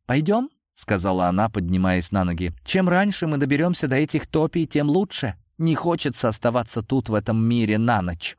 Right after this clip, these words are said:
Я с ней согласился. Мы вышли из пещеры и направились к топям забвения навстречу неизвестности и опасности. Путь пролегал через болотистые местности, заросшие кривыми деревьями, и приходилось всегда быть начеку, потому что каждая тень казалась врагом.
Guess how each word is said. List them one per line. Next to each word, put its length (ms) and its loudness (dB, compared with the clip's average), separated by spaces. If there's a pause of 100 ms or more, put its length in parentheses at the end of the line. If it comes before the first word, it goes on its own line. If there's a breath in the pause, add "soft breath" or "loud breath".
Я 220 2
с 100 -6
ней 160 0
согласился. 840 0
Мы 160 2
вышли 300 2
из 100 0
пещеры 540 0
и 80 0
направились 580 0
к 80 -12
топям 400 0
забвения 760 0
навстречу 580 0
неизвестности 760 0
и 260 -2
опасности. 920 -4
Путь 320 0
пролегал 560 2
через 300 0
болотистые 640 0
местности, 580 0
заросшие 680 0
кривыми 440 2
деревьями, 600 0
и 180 -2
приходилось 600 0
всегда 420 0
быть 320 -2
начеку, 580 0
потому 380 -2
что 180 -4
каждая 460 0
тень 320 -2
казалась 500 0
врагом. 680 -2